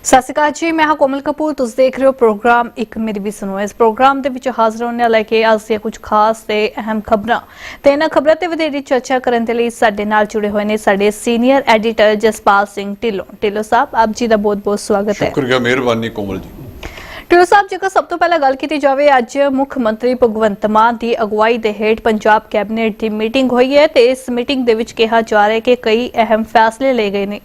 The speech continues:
Speaker 1: ਆਖਿਰਕਾਰ ਉਹ ਫੈਸਲਿਆਂ ਤੇ ਥੋੜ੍ਹਾ ਚਾਨਣਾ ਪਾਇਆ ਜਾਵੇ।
Speaker 2: ਦੇਖੋ, ਜਿਹੜਾ ਅੱਜ ਦੀ ਮੰਤਰੀ ਮੰਡਲ ਦੀ ਬੈਠਕ ਹੋਈ ਹੈ
Speaker 1: ਜੀ।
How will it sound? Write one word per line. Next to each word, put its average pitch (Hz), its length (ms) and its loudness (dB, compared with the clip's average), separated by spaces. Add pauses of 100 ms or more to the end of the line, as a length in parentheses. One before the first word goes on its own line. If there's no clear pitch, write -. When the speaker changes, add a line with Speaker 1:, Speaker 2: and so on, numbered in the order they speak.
(320)
Speaker 1:
ਆਖਿਰਕਾਰ 349 500 2
ਉਹ 392 160 -2
ਫੈਸਲਿਆਂ 302 540 0
ਤੇ 349 100 -4
ਥੋੜ੍ਹਾ 254 240 0
ਚਾਨਣਾ 240 420 -2
ਪਾਇਆ 190 260 0
ਜਾਵੇ। 180 360 -8 (2500)
Speaker 2:
ਦੇਖੋ, 127 300 -6
ਜਿਹੜਾ 117 460 -2 (1900)
ਅੱਜ 131 140 -2
ਦੀ 139 180 0
ਮੰਤਰੀ 113 420 -4
ਮੰਡਲ 117 360 0
ਦੀ 117 100 -6
ਬੈਠਕ 98 380 -4
ਹੋਈ 104 300 -6
ਹੈ 85 100 -10 (680)
Speaker 1:
ਜੀ। 214 200 0